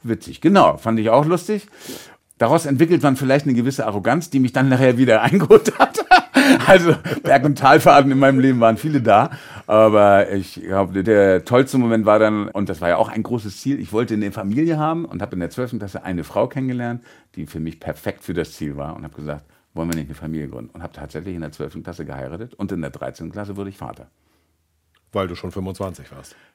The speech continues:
Speaker 1: Nein, noch nicht ganz, aber einundzwanzig
Speaker 2: <laughs> Ja,
Speaker 1: war
Speaker 2: gut,
Speaker 1: ich schon.
Speaker 2: okay.
Speaker 1: Ja, so war
Speaker 2: Ja.
Speaker 1: das. Und das war so von wegen, ich hab immer so Ziele im Auge und dann will ich die auch erreichen.
Speaker 2: Der große Durchbruch kam für dich dann, also du hast, äh, studiert,
Speaker 1: Ja.
Speaker 2: Musik,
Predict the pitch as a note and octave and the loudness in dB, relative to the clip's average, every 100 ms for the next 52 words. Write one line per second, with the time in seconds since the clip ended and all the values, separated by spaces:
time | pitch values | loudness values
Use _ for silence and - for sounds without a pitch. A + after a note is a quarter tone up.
0 | _ C3+ A2+ G#2 - E3 D#3 E3+ E3 G#3 | _ 2 4 4 0 4 4 4 4 4
1 | C3+ - A#2+ A2 A2+ C3 D3 D3+ C#3 B2 | 4 4 6 6 4 2 0 -2 4 6
2 | D3 A#2+ A2+ A#2 - - - F3+ A3+ F#2+ | 6 4 2 0 -2 -12 -2 6 6 6
3 | - - - B2+ C#3+ D3+ G#2 F#2 - A#2 | 2 -10 -14 -8 -2 2 2 -2 -4 -2
4 | A2 A2+ A2 C3 C3 C3 C3 A2 A2+ B2 | 0 0 0 4 6 8 4 0 -2 0
5 | B2 A#2 B2 A#2+ B2+ B2 A#2+ G2 B2+ - | 0 -2 -4 -2 -2 -2 -6 -8 -10 -6
6 | B2 A2+ A2+ - C#3 C#3 B2 G#2 B2+ B2 | -6 -6 -8 -6 -4 -2 -2 -2 -2 -4
7 | A2 G#2+ G2+ F#2+ F2+ - D2+ B1+ - - | -6 -6 -6 -10 -12 -12 -12 -16 -20 -20
8 | _ _ _ _ G#2 A2+ B2 A#2+ C#3+ E3 | _ _ _ _ -6 -2 -2 -2 0 0
9 | C3+ - C3+ B2+ C3 B2 A2+ A2+ A#2 A#2+ | -4 -4 -6 -4 -6 -8 -4 -4 -4 -8
10 | - _ _ A2+ G#2+ A2 - - G2 F2+ | -14 _ _ -4 0 0 -2 -6 -6 -6
11 | E2+ F#2+ F2 B2 - - - F2 E2+ G#2 | -8 -12 -6 -4 -4 -8 -8 -4 -2 -4
12 | F#2+ F2+ A2 F#3+ | -8 -8 -8 -10